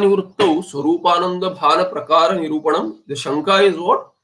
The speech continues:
अंतःकरण से इच्छा रूप वृत्ति, वृत्ति ही विषय प्राप्त्या विनष्टा। So वृत्ति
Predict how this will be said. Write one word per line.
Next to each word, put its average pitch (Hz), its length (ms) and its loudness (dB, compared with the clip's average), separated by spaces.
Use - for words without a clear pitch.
अंतःकरण 160 640 0
से 214 160 -4
इच्छा 185 340 0
रूप 190 300 2
वृत्ति, 190 880 -4
वृत्ति 156 320 -6
ही 165 240 0
विषय 185 480 2
प्राप्त्या 214 520 0
विनष्टा। 123 500 -6
So 165 260 -4
वृत्ति 202 720 -4